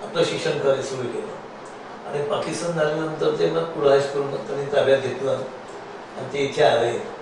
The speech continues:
कराची माते शिक्षण प्रसारक मंडळ त्यांची संस्था. मी त्या शाळेत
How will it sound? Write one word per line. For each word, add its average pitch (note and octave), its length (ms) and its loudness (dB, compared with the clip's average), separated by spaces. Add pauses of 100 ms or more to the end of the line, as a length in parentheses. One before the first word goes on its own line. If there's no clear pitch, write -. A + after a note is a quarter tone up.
(160)
कराची C3+ 300 -2
माते C3 300 -2
शिक्षण - 340 -4
प्रसारक B2+ 380 0
मंडळ A#2+ 300 -4
त्यांची A#2 420 -6
संस्था. - 500 -8 (800)
मी D#3 60 -6
त्या E3 260 0
शाळेत F3 220 6